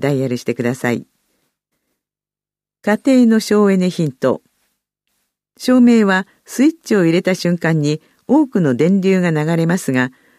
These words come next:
その時間はごくわずかで、電気代に影響するほどではありません。ただし、蛍光灯は短時間の点滅を繰り返すと、その度に寿命が短くなります。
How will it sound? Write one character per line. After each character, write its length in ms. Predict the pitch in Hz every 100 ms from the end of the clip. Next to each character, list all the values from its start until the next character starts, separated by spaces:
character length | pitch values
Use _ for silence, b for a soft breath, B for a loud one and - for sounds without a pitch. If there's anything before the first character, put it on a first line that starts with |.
| b
そ 160 | - 233
の 200 | 262 269
時 160 | 226
間 280 | 220 220 220
は 140 | 208 196
ご 160 | 277
く 160 | 240 214
わ 120 | 226
ず 120 | 190
か 120 | 160
で、 200 | 120 120 - _ _ _ _
電 200 | 196 254
気 140 | 254
代 240 | 240 226 214
に 140 | 208
影 140 | 196 208
響 220 | - 202
す 140 | 202
る 80 | 190
ほ 140 | 185 180
ど 100 | 175
で 140 | 131
は 80 | 113
あ 60 |
り 100 | 117
ま 120 | 131 131
せ 200 | 143 120
ん。 100 | - _ _ _ _ _ _ _ _
た 100 | -
だ 120 | 233 233
し、 280 | 190 185 b b -
蛍 160 | 240
光 260 | 254 247 233
灯 240 | 233 214
は 220 | 190 185 - _ _ -
短 240 | 262 302
時 140 | 320
間 260 | 320 220 165
の 140 | 131
点 220 | 127 196 208
滅 340 | 202 202 180
を 100 | 180
繰 120 | 185
り 120 | 180
返 260 | 180 175 160
す 160 | - -
と、 220 | 127 131 b b
そ 160 | - 185
の 140 | 262
度 260 | 294 277 285
に 220 | 165 127 - _
寿 160 | - 160
命 240 | 190 196
が 100 | 180
短 360 | 175 156 170 160
く 100 | 117
な 100 | 117
り 140 | 117
ま 100 | 120
す。 220 | 196 -